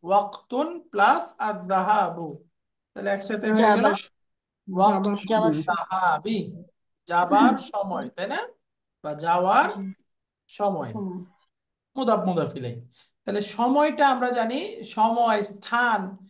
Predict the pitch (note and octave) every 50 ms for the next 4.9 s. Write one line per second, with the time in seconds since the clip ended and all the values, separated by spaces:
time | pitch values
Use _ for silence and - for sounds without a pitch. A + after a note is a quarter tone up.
0 | _ _ _ - - G3+ A3+ A3+ A#3 A3+ - A3+ G#3+ A3 A3+ A#3 B3 A#3+ A#3+ A#3+
1 | A#3 G#3+ G3 G3 F#3 F#3 F3 D#3 E3 - - B2 B2 D3+ G3+ A3 C#4+ D#4+ F4 E4+
2 | - _ _ _ _ _ _ _ _ - A3+ A3 A3+ A#3 A3+ A3 A3 A3 G#3+ G#3+
3 | G#3+ G#3+ G#3+ A3 A3 A3 G#3 G3+ G3+ G3+ F#3+ A3 A3+ A3+ - B3+ B3+ C4 B3+ B3+
4 | B3+ B3+ - _ _ _ _ _ E3+ E3 D3+ - F3 F3+ F#3+ F#3 F3